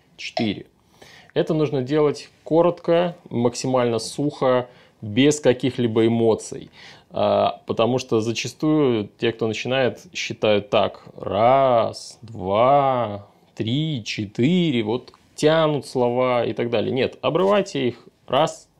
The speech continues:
два, три, четыре. То есть четыре это даже не четыре, а четыре.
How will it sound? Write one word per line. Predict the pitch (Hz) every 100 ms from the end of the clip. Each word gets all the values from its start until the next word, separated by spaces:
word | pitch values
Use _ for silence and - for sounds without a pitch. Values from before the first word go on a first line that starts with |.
| _ _ _ _ _
два, | - 117 139 151 - _ _ _ _ _
три, | - 170 143 139 _ _ _ _ _ _ _
четыре. | - - 139 104
То | -
есть | 113 - -
четыре | 156 - 226 196
это | 151
даже | 131 135 127
не | 127 143
четыре, | - 175 - 240 220 123
а | - 123 - -
четыре. | - - _ 226 214 151 101 85